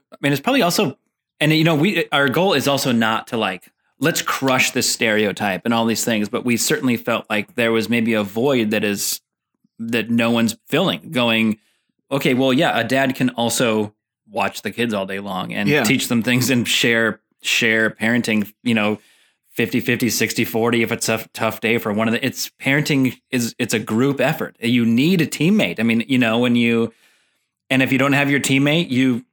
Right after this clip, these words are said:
Speaker 1: you should have a community or of somebody, you know, anybody, even if it's a one other person that you can bounce ideas off of or talk things out with or anything, you know, and
Speaker 2: We get a lot of excited moms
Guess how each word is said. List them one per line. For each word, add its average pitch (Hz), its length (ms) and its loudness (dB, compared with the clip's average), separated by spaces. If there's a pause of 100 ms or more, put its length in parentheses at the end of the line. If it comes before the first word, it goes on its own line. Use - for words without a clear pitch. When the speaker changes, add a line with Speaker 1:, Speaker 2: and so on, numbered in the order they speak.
(100)
Speaker 1:
you - 260 -6
should 113 140 2
have 127 200 0
a 131 100 0
community 127 680 0
or 117 180 0
of 127 180 -2
somebody, 143 420 0
you 110 100 0
know, 117 120 0
anybody, 135 440 0
even 131 240 0
if 156 80 -2
it's 160 120 -2
a 147 60 -2
one 127 240 0
other 139 200 0
person 131 340 -2
that 101 60 -2
you 104 120 0
can 107 160 0
bounce 110 280 -2
ideas 110 400 0
off 110 200 -2
of 113 140 -4
or 95 100 -4
talk 104 320 -4
things 113 240 0
out 110 240 0
with 123 320 0
or 110 100 0
anything, 113 440 0
you 101 80 -4
know, 107 180 0
and 113 200 0 (440)
Speaker 2:
We 135 120 0
get 180 120 2
a 202 40 2
lot 202 140 2
of 170 60 2
excited 135 460 2
moms 113 760 0